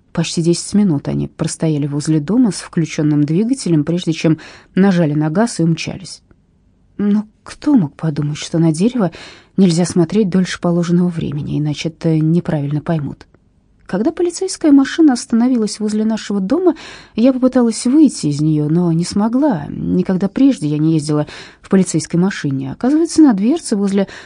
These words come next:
заднего сиденья с внутренней стороны нет ни одной ручки. Без посторонней помощи оттуда невозможно выбраться. Сначала я подумала, что не могу найти ручку,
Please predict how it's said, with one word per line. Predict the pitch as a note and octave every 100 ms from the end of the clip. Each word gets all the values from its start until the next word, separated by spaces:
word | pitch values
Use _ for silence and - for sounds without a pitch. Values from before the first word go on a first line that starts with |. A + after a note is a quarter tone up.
| -
заднего | - G#3+ G#3+ G3
сиденья | F#3+ G3 F#3+ D#4+ F#4 G#3+
с | -
внутренней | G#3+ G3+ E3+ E3+
стороны | E3 G3+ A3+ F#3+
нет | D#3 A#3+
ни | D#4+
одной | C4+ D#4
ручки. | D4+ D#3+ - - - _ _
Без | F#3 G3+
посторонней | - - C4 A#3+ F#3
помощи | D#4+ F4 - E3
оттуда | E3 B3+ G3 - - - -
невозможно | A3 C4 B3+ F3 F3+
выбраться. | A#3+ D3+ C3+ - - _ _ _ _ -
Сначала | - - G#3
я | A3+ A3+
подумала, | G#3+ G3+ A3+ G#3
что | F#3+ - G3+ F#3+ F3+ E3+
не | F3
могу | F3+ F3+ F#3+
найти | G#3 A3+ - F4
ручку, | D3+ C3+ - G#2+